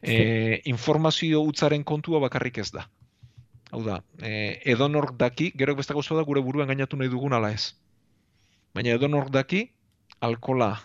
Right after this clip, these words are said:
Speaker 2: eta gainontzeko droga guztiak txarrak direla. Eta garai batean izan zitekeen informazio kontua gaur egunean ez.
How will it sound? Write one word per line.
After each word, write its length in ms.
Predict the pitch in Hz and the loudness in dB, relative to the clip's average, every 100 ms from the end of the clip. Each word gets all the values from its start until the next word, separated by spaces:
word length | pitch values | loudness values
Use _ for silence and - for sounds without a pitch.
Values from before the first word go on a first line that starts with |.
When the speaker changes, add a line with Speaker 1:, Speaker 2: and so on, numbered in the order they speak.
| _ | _
Speaker 2:
eta 200 | - 123 | -6 -2
gainontzeko 420 | 110 117 127 127 | -2 -4 -4 -2
droga 200 | 120 127 123 | 0 0 0
guztiak 280 | 123 160 151 | 0 -2 0
txarrak 280 | 127 113 | 0 0
direla. 340 | 110 90 76 - _ _ _ _ _ _ _ _ | -2 -4 -6 -10 _ _ _ _ _ _ _ _
Eta 300 | - 113 107 - | -2 2 0 2
garai 240 | 113 127 | 4 4
batean 240 | 123 135 | 4 2
izan 200 | 123 120 120 | -2 -2 -4
zitekeen 360 | 131 127 123 | -4 -4 -4
informazio 440 | 123 117 123 123 127 | -6 -6 -6 -4 -4
kontua 340 | 120 117 156 | -6 -4 0
gaur 200 | 147 123 | 0 2
egunean 360 | 123 120 131 113 | 0 0 0 0
ez. 300 | 101 - - | 0 -2 -4